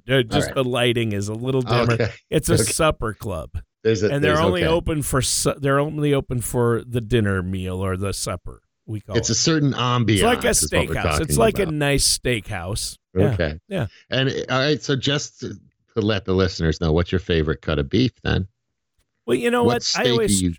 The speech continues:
Speaker 1: I
Speaker 2: you
Speaker 1: always
Speaker 2: love?
Speaker 1: struggle with that because I don't go out for steak a lot, so I never know what I'm talking about. You know, I, I mean, I like the New York strip, the tenderloin. It's all, it, it all seems pretty good. I just like a good steak.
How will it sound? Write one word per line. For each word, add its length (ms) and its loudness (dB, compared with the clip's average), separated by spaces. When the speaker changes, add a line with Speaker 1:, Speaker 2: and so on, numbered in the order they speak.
Speaker 1:
I 100 0
Speaker 2:
you 100 4
Speaker 1:
always 180 4
Speaker 2:
love? 80 -6
Speaker 1:
struggle 540 0
with 180 -4
that 340 -8
because 300 0
I 160 -2
don't 340 0
go 240 0
out 300 0
for 560 -2
steak 400 -4
a 80 -10
lot, 380 0
so 100 -2
I 120 2
never 280 2
know 140 2
what 140 2
I'm 120 -2
talking 460 -4
about. 320 -12
You 120 2
know, 120 2
I, 200 0
I 40 0
mean, 180 2
I 100 2
like 280 0
the 60 -6
New 100 0
York 260 0
strip, 460 -4
the 80 -14
tenderloin. 920 -2
It's 240 0
all, 280 0
it, 180 0
it 160 0
all 160 2
seems 320 -4
pretty 260 -4
good. 300 -2
I 100 2
just 220 -2
like 180 -6
a 60 -12
good 240 -14
steak. 420 -10